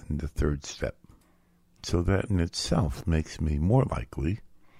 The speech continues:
to see God as a God that is on my side. It's not some strange thing. It's something that I am part of. God is part of me,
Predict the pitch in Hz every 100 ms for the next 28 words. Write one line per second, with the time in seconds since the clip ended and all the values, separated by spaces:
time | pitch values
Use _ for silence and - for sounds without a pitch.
0 | - - - - - 120 - 151 143 90
1 | 76 82 - - 73 82 - 82 78 73
2 | 78 90 - 110 80 73 76 87 104 -
3 | 170 165 76 76 - - - - - -
4 | - - 87 87 - - 76 71 - -
5 | 78 76 73 71 - - 127 127 92 -
6 | - - - 92 - 131 160 196 104 76
7 | 101 98 - 92 - 85 90 98 - 82
8 | 71 78 87 - - - _ - 151 214
9 | - 67 60 71 - - - - - -
10 | 82 110 185 160 98 - - - 71 -
11 | 90 107 110